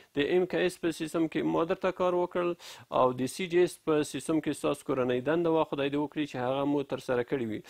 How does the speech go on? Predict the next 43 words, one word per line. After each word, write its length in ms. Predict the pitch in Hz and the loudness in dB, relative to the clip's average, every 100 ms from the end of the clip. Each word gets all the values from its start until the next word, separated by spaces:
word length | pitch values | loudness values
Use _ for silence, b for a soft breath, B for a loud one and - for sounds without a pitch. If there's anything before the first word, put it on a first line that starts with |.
| B B B | B B B
او 220 | - 139 151 | 6 6 6
بل 460 | 190 208 202 202 - | 6 8 8 6 2
یو 280 | 151 147 | 2 4
مثال 380 | 139 139 - 180 | 4 4 2 2
مو 140 | 196 185 | 4 2
حل 140 | 190 | 2
کړی 240 | 185 185 | 0 2
و، 120 | 185 180 | 4 4
اه، 600 | 175 - 156 147 151 151 | 4 2 -2 2 2 0
چې 420 | - 151 151 143 B B B | 0 0 2 -2 B B B
د 180 | - 123 | -6 0
هغې 340 | 123 147 170 202 | 2 2 2 2
په 140 | 160 | 4
ادامه 360 | 139 135 143 165 | 4 6 6 4
سره 240 | 147 123 | 4 4
غواړم 440 | 123 147 170 160 | 6 6 6 4
دغه 280 | 156 151 143 | 4 4 4
مثال 380 | 139 131 - 135 | 2 0 0 0
هم 200 | 156 175 | 0 -2
چې 120 | 170 | -2
دلته، 480 | 160 160 160 151 151 B B - | -2 0 2 2 0 B B -6
اه، 340 | 139 127 127 120 | 0 2 4 2
حل 100 | 139 | -2
شوی 360 | 127 170 180 180 | -2 2 4 4
دی 200 | 175 170 | 4 4
یا 180 | 156 147 139 | 4 2 2
نه 160 | 147 | 2
دی 120 | 170 175 | 2 0
حل، 160 | 170 110 | 0 0
نه 200 | 147 180 | 2 4
دی 140 | 180 | 2
حل 140 | 196 | 0
شوی، 340 | 165 170 170 165 B B B | -2 0 0 -2 B B B
دغه، 380 | - 127 147 151 | -6 2 4 6
اه، 480 | 156 151 - 135 131 | 4 2 2 0 0
دوه 220 | 127 143 | 0 2
مثالونه 480 | 143 131 139 147 143 | 2 2 0 0 0
ستاسو 280 | - 147 - | -2 -4 -2
سره 160 | 127 | -2
یو 80 | 117 | 0
ځای 180 | 117 113 | 2 2
کار 200 | - 107 | 2 0
وکړم. 300 | 104 - | 0 -4